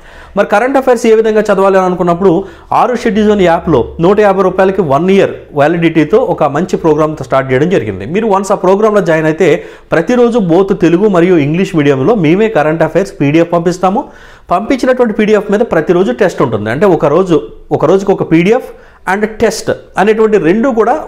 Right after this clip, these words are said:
వన్ ఇయర్ పాటు మీకు ఈ సర్వీస్ అనేటువంటిది ఇవ్వడం జరుగుతుంది, కేవలం వన్ ఫిఫ్టీ రూపీస్తో మాత్రమే. కాబట్టి మీరు ఆ కరెంట్ అఫైర్స్ని కూడా పొందవచ్చు. ఇక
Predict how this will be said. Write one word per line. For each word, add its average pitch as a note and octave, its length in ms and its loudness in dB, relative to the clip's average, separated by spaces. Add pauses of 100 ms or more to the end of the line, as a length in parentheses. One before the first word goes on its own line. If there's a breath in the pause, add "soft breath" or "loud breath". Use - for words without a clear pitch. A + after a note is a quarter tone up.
వన్ F#3 240 -2
ఇయర్ A#3+ 220 2
పాటు G3+ 200 0 (120)
మీకు F#3 420 0 (280 loud breath)
ఈ F3 60 2
సర్వీస్ G3 340 0
అనేటువంటిది F#3+ 400 0
ఇవ్వడం E3 180 2
జరుగుతుంది, E3 320 -2
కేవలం F3 400 0
వన్ D3 140 0
ఫిఫ్టీ - 260 -2
రూపీస్తో C#3 400 -4
మాత్రమే. A2 360 -4
కాబట్టి C4+ 380 -2
మీరు G3+ 280 2 (340 loud breath)
ఆ D#3+ 80 2
కరెంట్ F#3 320 -2
అఫైర్స్ని E3 360 -2
కూడా C3 140 0
పొందవచ్చు. C3+ 440 -4 (500 soft breath)
ఇక G#3+ 340 0